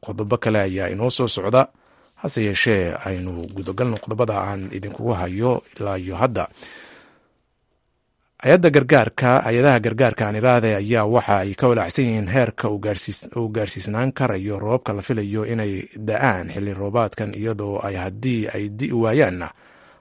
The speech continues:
la sheegayo in laga cabsi qabi karayo in ay xaaladdu sii xumaato. Abaarta Soomaaliya ka jirtana ay noqoto mid daran. Saare Cidla Nuur ayaa warkii ugu dambeeyey ee abaaraha ka wareysatay agaasimaha guud ee Wasaaradda Gargaarka Bini'aadanimada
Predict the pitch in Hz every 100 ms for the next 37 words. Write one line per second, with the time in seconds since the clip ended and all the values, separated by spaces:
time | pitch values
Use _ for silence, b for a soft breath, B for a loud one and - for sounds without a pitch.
0 | b - - 101 101 98 101 98 117 110
1 | - 104 101 92 - - 104 95 117 104
2 | 95 101 - - 113 98 95 98 107 107
3 | 104 - 104 98 98 92 117 101 101 123
4 | 143 98 - 107 113 92 98 110 - 110
5 | 107 139 117 - - 98 95 87 98 -
6 | - 101 98 92 98 85 b b b b
7 | b b 95 101 101 104 110 101 98 104
8 | 110 113 110 107 101 101 113 110 98 101
9 | 117 107 120 110 98 92 101 101 98 -
10 | 113 101 113 110 95 92 110 113 101 101
11 | 113 110 101 101 98 95 113 127 90